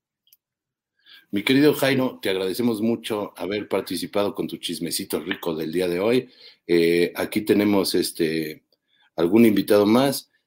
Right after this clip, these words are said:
Te agradecemos mucho. Este, sigue, sigue Cuarentubers. Viene ya cosas nuevas en Backdoor. Viene cuaren-, Cuarentubers cada vez más fuerte.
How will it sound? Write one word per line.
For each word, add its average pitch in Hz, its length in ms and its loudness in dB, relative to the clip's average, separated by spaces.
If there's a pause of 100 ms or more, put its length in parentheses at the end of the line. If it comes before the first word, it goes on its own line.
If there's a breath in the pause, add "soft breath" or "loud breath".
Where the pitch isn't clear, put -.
(100)
Te 107 100 2
agradecemos 104 600 4
mucho. 123 580 0
Este, 90 720 -2
sigue, 120 500 2
sigue 104 400 -6
Cuarentubers. 95 640 -6
Viene 110 460 2 (500 soft breath)
ya 92 460 -2
cosas 90 340 -4
nuevas 90 500 -4
en 87 160 -2
Backdoor. 101 600 -2
Viene 87 680 -2
cuaren-, 87 480 0
Cuarentubers 92 640 2
cada 95 160 4
vez 90 180 2
más 90 260 -2
fuerte. 131 460 -4